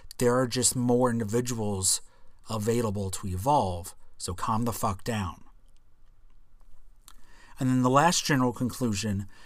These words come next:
is that strong selection on one trait often has negative effects on other traits. So there's trade-offs. And we're getting to trade-offs. We're gonna be there real soon.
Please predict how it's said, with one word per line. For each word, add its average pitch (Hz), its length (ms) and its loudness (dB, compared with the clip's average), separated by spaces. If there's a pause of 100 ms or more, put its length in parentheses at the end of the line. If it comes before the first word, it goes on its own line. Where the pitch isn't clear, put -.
(160)
is 107 100 -6
that 107 120 0
strong 156 460 2
selection 143 400 2
on 127 160 2
one 131 160 6
trait 104 400 0 (580)
often 127 300 0
has 123 260 0
negative 120 440 2
effects 104 500 -4
on 110 120 -4
other 104 180 -2
traits. - 520 -4 (1080)
So - 140 -10
there's 98 220 -2
trade-offs. - 800 -2 (580)
And 98 80 -4
we're 131 140 2
getting 165 200 2
to 165 100 0
trade-offs. 107 640 0 (140)
We're 107 100 -6
gonna 120 140 -2
be 123 140 -2
there 127 200 2
real 120 200 0
soon. 104 440 0